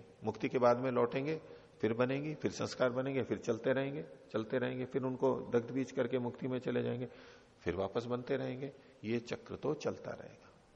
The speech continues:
चक्र चलता रहेगा, उत्पन्न होना, नष्ट होना भी चलेगा, चक्र चलता रहेगा, लेकिन प्रवाह से ये अनादि है, और उसका मूल कारण है आत्मा की इच्छा का नित्य होना,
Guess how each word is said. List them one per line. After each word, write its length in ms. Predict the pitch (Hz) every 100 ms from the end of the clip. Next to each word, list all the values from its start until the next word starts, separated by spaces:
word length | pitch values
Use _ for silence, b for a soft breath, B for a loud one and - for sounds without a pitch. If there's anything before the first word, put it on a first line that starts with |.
| - - - -
चक्र 240 | 131 127
चलता 320 | - 107 -
रहेगा, 240 | 95 90 95
उत्पन्न 420 | - 113 151 143
होना, 200 | 139 143
नष्ट 260 | 139 135 139
होना 200 | 131 135
भी 120 | 139
चलेगा, 440 | 139 131 139 156
चक्र 320 | 156 - - 143
चलता 320 | 139 117 127
रहेगा, 360 | 120 120 131 151 - B B -
लेकिन 120 | 123 135 -
प्रवाह 340 | 120 131 175 180
से 160 | 180
ये 140 | 143 139
अनादि 440 | - 104 98 95
है, 200 | 92 107 - -
और 80 | 113
उसका 180 | 113 117
मूल 220 | 113 117
कारण 320 | - 104 101
है 240 | 107 131 -
आत्मा 400 | - - - 107
की 200 | 104 139 147 -
इच्छा 380 | - - - 98
का 220 | 87 - 170 B B B B B B _ _ _ _ _ _ _ _ _ -
नित्य 280 | 110 - 101
होना, 320 | 92 101